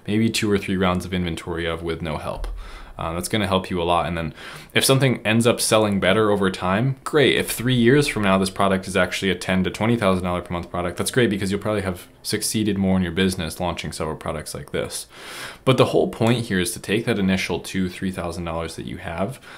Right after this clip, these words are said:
sell something that generates maybe one, two, three, four thousand dollars per month in profit.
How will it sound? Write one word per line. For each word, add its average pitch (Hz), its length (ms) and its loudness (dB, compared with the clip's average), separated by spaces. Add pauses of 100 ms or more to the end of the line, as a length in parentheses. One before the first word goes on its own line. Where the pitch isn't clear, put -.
(140)
sell 131 260 6
something 143 340 2
that 104 160 0
generates 98 760 2 (280)
maybe 92 400 -2 (720)
one, 92 580 4
two, 95 380 2
three, 98 460 -2
four 98 320 2
thousand 95 420 2
dollars 92 360 0
per - 220 -4
month 92 300 2
in 87 100 -4
profit. - 560 0